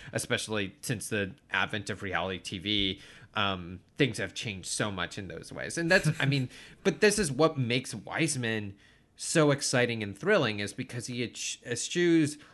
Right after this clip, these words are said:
Speaker 1: all those easy ways we can subscribe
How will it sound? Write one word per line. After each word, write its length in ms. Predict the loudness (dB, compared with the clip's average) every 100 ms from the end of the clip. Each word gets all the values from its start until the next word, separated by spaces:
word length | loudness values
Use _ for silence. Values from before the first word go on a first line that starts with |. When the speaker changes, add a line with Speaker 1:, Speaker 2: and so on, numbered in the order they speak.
| -20 _ -2
Speaker 1:
all 260 | 2 4
those 280 | 4 2 0 -10 _ _ 0
easy 400 | 4 4 4 2
ways 320 | 4 2 0
we 100 | -2
can 160 | -2
subscribe 600 | -4 -6 -6 2 4 4